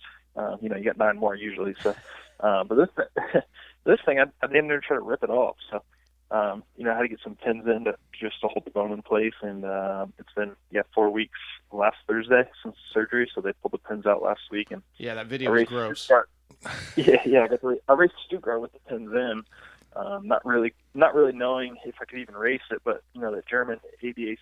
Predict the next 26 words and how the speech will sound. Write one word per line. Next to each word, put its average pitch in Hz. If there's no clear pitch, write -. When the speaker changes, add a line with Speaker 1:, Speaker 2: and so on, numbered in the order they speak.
Speaker 1:
C 113
series 104
is 101
kind 107
of, 104
uh, 101
my 98
bread 107
and -
butter 104
for -
the -
year 101
being 202
a 98
privateer, 101
so 104
I -
had 113
to 117
go. 113
I 110
won 117
the 104
championship 110
last 104